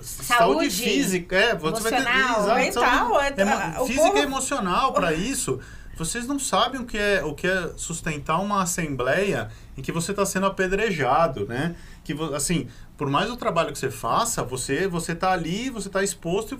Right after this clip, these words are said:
Speaker 1: e, e as pessoas, às vezes, só querem te agredir.
Speaker 2: E uma coisa importante, nós quatro temos formação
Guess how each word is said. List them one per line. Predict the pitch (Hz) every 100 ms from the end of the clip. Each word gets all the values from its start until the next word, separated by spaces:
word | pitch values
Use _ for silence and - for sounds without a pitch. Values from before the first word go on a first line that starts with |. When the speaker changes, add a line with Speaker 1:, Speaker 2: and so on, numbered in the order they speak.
| 214
Speaker 1:
e, |
e | 220
as | 214
pessoas, | 208 - 202 220
às | 226 160
vezes, | 185 190
só | - 233
querem | 233 226
te | 247
agredir. | 262 277 277 170 185 185 - -
Speaker 2:
E |
uma | 262 320
coisa | 392 330 339
importante, | 339 466 311 277 277 - 170 - - - - - - - - -
nós | 196 220 226 226 302 - - - - - -
quatro | - 214 202 202 - 294 339 - - - - - - - -
temos | 220 208 202 262 - -
formação | - - 233 226 208 - - 247 262 349